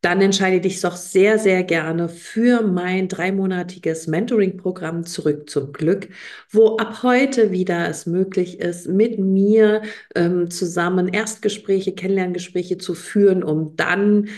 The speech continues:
ja, im Februar, März wieder zu starten mit einer neuen Runde. Wir haben gerade eine ganz schöne kleine Gruppe, die sich trägt, die wie Sisterhood, ähm, miteinander wächst, äh, nochmal durch schwerere Zeiten einander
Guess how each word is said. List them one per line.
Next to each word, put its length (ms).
ja, 240
im 400
Februar, 360
März 580
wieder 680
zu 180
starten 1400
mit 320
einer 380
neuen 380
Runde. 420
Wir 140
haben 160
gerade 320
eine 180
ganz 260
schöne 240
kleine 340
Gruppe, 500
die 240
sich 180
trägt, 640
die 260
wie 200
Sisterhood, 920
ähm, 400
miteinander 680
wächst, 480
äh, 240
nochmal 480
durch 240
schwerere 500
Zeiten 460
einander 720